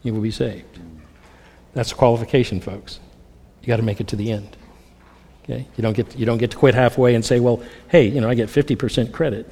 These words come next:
Um, you gotta make it to the end. So Christians are gonna live in the midst of all this, and Jesus said, "What is our focus to be in all of this?" He says,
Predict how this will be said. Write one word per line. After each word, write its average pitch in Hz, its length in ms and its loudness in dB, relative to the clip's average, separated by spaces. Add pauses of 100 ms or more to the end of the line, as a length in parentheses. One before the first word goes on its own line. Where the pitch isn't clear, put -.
(140)
Um, 113 240 -6
you 123 60 -4
gotta 123 160 2
make 110 160 -2
it 120 100 -14
to 107 160 -6 (200)
the 101 140 -4
end. 90 280 -14 (840)
So 139 180 6
Christians 190 380 8
are 175 40 8
gonna 160 140 8
live 160 140 10
in 147 60 8
the 147 60 10
midst 170 220 6
of 147 100 6
all 151 140 10
this, 156 280 8
and 160 300 8
Jesus 175 420 6
said, 170 180 10
"What 175 220 8
is 202 100 10
our 143 140 10
focus 175 360 8
to 180 80 4
be 180 120 8
in 180 80 8
all 175 180 10
of 165 100 6
this?" 180 340 4 (500)
He - 60 -16
says, 185 220 6